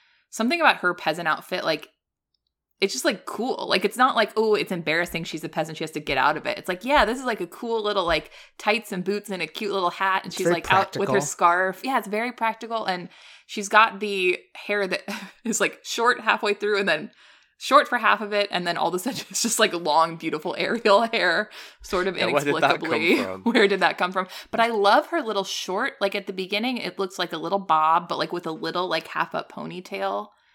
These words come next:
Speaker 1: at the top. And it just feels very modern and spunky in a way that, again, as much as I love the Disney princesses, like,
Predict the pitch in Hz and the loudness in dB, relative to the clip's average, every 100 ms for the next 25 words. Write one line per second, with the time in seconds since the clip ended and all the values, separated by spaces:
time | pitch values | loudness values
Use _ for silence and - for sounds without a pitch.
0 | _ _ - 180 - 165 156 - - _ | _ _ -10 -10 -6 0 2 2 -2 _
1 | - 180 208 190 285 - - 240 226 175 | -4 -2 -2 -4 -8 -8 -8 -6 -6 -8
2 | 160 156 160 170 180 185 190 - 156 139 | -6 -4 -4 -4 -2 -4 -6 -6 -2 0
3 | 147 160 165 160 - 139 147 156 170 170 | -2 -4 -8 -10 -10 -10 -8 -8 -6 -6
4 | 180 _ _ _ _ _ _ 180 175 170 | -8 _ _ _ _ _ _ -4 -2 0
5 | 175 170 165 156 165 160 160 - 165 185 | -2 -2 -4 -2 -2 -2 -6 -6 -2 -2
6 | 175 160 143 156 151 - 143 143 139 156 | -2 -4 0 0 0 -4 -10 -10 -10 -10
7 | 151 - - 160 - 151 | -12 -14 -14 -12 -8 -8